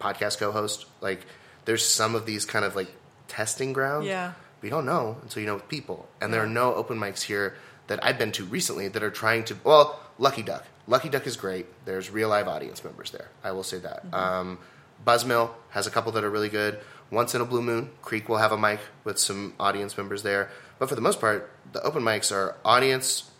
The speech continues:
Speaker 1: of comics
Speaker 2: Right.
Speaker 1: who are not focused on or listening to the person on stage.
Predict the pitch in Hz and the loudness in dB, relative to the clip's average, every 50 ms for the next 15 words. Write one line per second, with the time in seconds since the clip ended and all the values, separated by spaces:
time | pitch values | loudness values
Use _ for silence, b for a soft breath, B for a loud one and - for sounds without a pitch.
0 | - - - - - - - 101 113 113 113 - - 113 104 95 92 90 85 - | -20 -20 -20 -20 -10 -4 0 0 0 0 0 0 2 4 4 2 2 -2 -6 -6
1 | - - - 160 156 165 - - - - - 131 117 107 104 95 98 98 101 98 | -8 -8 -8 -12 -16 -16 -18 -20 -20 -10 -4 -2 0 2 4 6 6 8 8 6
2 | 95 95 - - 98 101 104 110 113 117 - - - - - 110 107 - 131 123 | 6 4 0 -4 -4 2 4 6 6 6 4 0 -4 -4 -2 -2 -2 -2 -2 -2
3 | - - 117 113 113 113 107 - 98 95 95 113 110 - - 101 95 92 87 - | 0 0 2 2 2 2 0 0 -2 0 0 0 0 0 -2 -4 -4 -6 -6 -8
4 | 104 90 87 - 98 95 90 - 95 92 92 92 87 - - 82 85 - - - | -8 -10 -6 -4 -4 -2 -2 -4 -4 -4 -6 -6 -6 -8 -8 -10 -14 -16 -16 -18